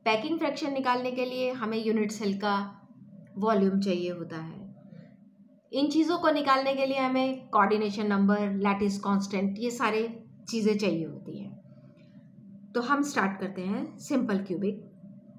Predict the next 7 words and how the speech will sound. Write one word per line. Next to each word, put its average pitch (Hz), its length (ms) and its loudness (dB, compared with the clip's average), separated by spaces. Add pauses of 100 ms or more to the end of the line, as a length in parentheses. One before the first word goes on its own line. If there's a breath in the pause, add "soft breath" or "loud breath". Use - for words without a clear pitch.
(140)
structure - 440 -4
से। - 160 -18 (2250 loud breath)
तो 277 60 -2
ये 311 260 4
है 285 320 2
आपका 196 480 2
simple 247 640 2